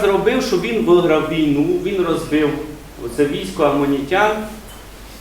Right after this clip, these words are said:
І, повертаючись додому, назустріч йому вийшла його єдинородна дочка.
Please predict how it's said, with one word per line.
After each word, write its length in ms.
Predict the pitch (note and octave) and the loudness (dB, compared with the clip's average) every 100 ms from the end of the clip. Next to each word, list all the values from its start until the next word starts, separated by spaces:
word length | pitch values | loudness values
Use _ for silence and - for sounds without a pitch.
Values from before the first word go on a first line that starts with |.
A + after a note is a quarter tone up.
| - - | -12 -6
І, 60 | D3 | 0
повертаючись 840 | G3 G#3+ G#3+ A#3 C4 B3+ G#3+ F#3+ | 6 6 6 4 4 4 2 2
додому, 720 | F3 F3 F#3+ B3 B3 - - - - - - - - - - - - | 4 6 6 6 2 -2 -6 -10 -16 -18 -18 -20 -20 -18 -18 -18 -6
назустріч 680 | D3+ E3+ F#3 C4 B3 - F#3 | 0 2 2 0 0 0 -2
йому 320 | G3+ G#3+ G3+ - - - - | 0 0 0 -2 -6 -12 -2
вийшла 420 | G3 G3+ F3+ F3 D#3 | 0 0 0 -2 0
його 420 | D#3+ D#3+ G#3 - - - D3 | -2 2 2 2 -6 -8 -2
єдинородна 800 | E3+ E3+ F3 E3 F#3 G3+ F3 D#3+ D3+ | 0 2 4 4 4 2 0 0 0
дочка. 440 | C#3+ - - G#2+ | -4 -6 -10 -10